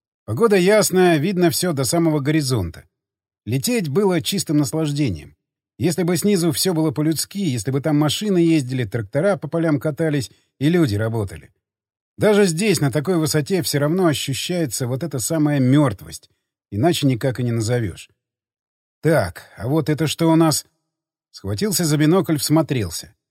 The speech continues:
Ну да, опять демоны гончие. Гончих штук пять. Вся компания движется через заросшее, сухое, колеблющееся под ветром травой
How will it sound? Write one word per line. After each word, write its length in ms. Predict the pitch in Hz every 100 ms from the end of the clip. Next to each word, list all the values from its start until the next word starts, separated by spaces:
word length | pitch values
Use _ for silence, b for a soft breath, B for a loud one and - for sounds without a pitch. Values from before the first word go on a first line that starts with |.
| _ _ _ _
Ну 200 | - 185
да, 400 | 160 160 147 92
опять 480 | - 90 175 180 110
демоны 440 | 101 170 170 151 147
гончие. 580 | 135 123 85 - 80 _ _ _ _ _ _
Гончих 480 | 165 175 208 185 165
штук 340 | - 180 175
пять. 440 | - 123 98 82 - _ _ _ _
Вся 200 | - 190
компания 580 | 175 151 185 190 170 147
движется 460 | 135 190 165 -
через 280 | 143 143 143
заросшее, 580 | 117 143 185 151 151 127
сухое, 540 | - 131 - 185 170
колеблющееся 800 | 110 123 175 143 135 135 120 98
под 200 | 98 117
ветром 320 | 160 143 123
травой 460 | 104 127 156 170